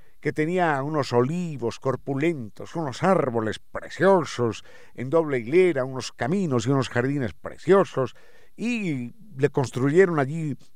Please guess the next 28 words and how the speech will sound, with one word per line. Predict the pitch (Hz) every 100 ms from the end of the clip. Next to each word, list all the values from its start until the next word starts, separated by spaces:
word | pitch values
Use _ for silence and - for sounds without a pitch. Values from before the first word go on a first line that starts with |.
| - -
una | 131 113 -
casa | - 196 - - 110
enorme | 107 220 170 151 127 - - -
que | - -
tenía | 147 170 147
salas | - - 180 185 135 101
de | 98
estudio, | - 185 185 139 117
salas | - 165 175 143 98
de | 98
reunión, | 85 92 90 170 190 156 - - -
tenía | - 143 160
inclusive | 135 123 143 156 143 101 - -
gimnasio | - 147 131 147 190 - - 117 107
para | 110 107
los, | 113 113 101 - - - -
eh, | - - - - -
mm, | - - - 104 98 95 -
atletas | - - 170 180 143 113
olímpicos | 107 139 240 165 117 107 104
de |
aquel | 107 165
entonces, | 151 117 226 180 139 180 - - - - - - - - - -
y | 160
cerca, | - 247 190 208 - - - - - -
cerca | - 220 190 208
de | 151
allí, | 120 120 104